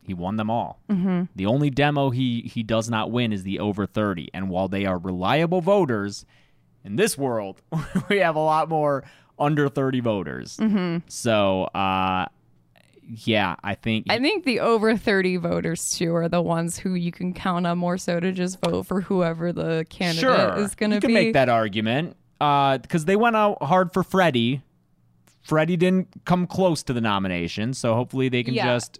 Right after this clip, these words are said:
Speaker 1: just, uh
Speaker 2: I think Freddie will do the right thing and really campaign hard for Kramer.
Speaker 1: Mm-hmm. And he can, he can campaign while he sleeps, too,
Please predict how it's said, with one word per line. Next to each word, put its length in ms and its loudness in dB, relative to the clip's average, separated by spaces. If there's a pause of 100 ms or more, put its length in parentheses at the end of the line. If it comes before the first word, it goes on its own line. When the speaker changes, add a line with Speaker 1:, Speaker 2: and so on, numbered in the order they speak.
(140)
Speaker 1:
just, 340 -8
uh 400 2
Speaker 2:
I 120 2
think 180 0
Freddie 360 2
will 180 2
do 160 -6
the 120 -2
right 300 -2
thing 220 -4
and 240 -8 (100)
really 320 -6
campaign 480 -6
hard 400 -4
for 380 -4 (120)
Kramer. 480 -4 (140)
Speaker 1:
Mm-hmm. 500 2
And 80 2
he 120 4
can, 260 -2
he 160 -2
can 140 -4
campaign 480 -4
while 220 0
he 60 -12
sleeps, 520 -8
too, 180 -6